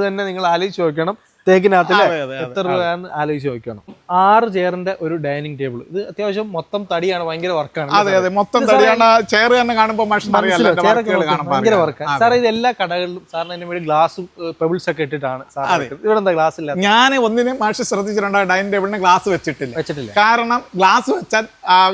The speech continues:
Speaker 2: വരുന്ന കസ്റ്റമറിന് തടി കാണാൻ പറ്റില്ല.
Speaker 1: ആ.
Speaker 2: എങ്-, ആ, ഗ്ലാസ് പൊക്കി തടി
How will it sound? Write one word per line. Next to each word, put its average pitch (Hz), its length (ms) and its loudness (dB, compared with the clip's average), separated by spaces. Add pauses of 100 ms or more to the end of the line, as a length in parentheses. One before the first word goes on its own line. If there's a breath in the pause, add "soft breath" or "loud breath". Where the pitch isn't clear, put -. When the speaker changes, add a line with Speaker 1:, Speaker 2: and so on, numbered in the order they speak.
Speaker 2:
വരുന്ന 196 280 -2
കസ്റ്റമറിന് 185 460 -6
തടി 170 200 0
കാണാൻ 147 240 -6
പറ്റില്ല. 113 280 -14 (180)
Speaker 1:
ആ. - 20 -4 (320)
Speaker 2:
എങ്-, 180 180 -10
ആ, 196 40 4 (180)
ഗ്ലാസ് 208 260 2 (100)
പൊക്കി 247 220 -4 (180)
തടി 220 140 2